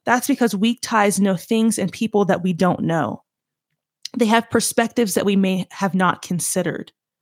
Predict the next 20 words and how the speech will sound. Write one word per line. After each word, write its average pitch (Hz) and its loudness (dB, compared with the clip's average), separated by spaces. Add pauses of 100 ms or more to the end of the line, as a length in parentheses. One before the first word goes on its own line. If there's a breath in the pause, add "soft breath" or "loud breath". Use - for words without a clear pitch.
(1080)
Weak 262 0
ties 240 2
are 196 4
bridges 180 -2 (400)
you 220 0
cannot 233 2
see 247 0
all 214 4
the 208 0
way 202 2
across. 180 -2 (200)
There 226 4
is 240 0
no 247 2
telling 262 0
where 208 0
the 190 -2
conversations 190 -2
might 175 -4
lead. - -6